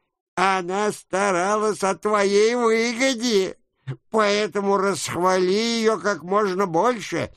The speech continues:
и ты пожнешь плоды своих стараний". Болт: Ручаюсь вам, хозяйка,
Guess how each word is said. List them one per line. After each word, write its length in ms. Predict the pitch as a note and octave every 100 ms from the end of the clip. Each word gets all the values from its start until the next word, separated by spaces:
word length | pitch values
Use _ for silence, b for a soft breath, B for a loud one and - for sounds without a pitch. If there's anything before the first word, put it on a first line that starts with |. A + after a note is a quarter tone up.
| b b
и 260 | - F3+ E3+
ты 360 | - F3 B3 F#3+
пожнешь 640 | A3+ G#3+ F#3 G3+ A3 -
плоды 760 | _ G#3 B3 B3 C#3 B2 D#3+ D3
своих 460 | - C3 D#3+ D#3 C3
стараний". 760 | - D#3 D3 D#3 D3 D3+ B2+ b b
Болт: 680 | - F#2+ G#2+ C3 B2+ A2 -
Ручаюсь 1080 | A#2+ B2 A#2 - F2+ A#2+ C#3 C#3 C3+ C3+ -
вам, 260 | A2+ C3+ A2
хозяйка, 760 | B2+ G#2+ B2 A#2+ E2+ A#2+ G2+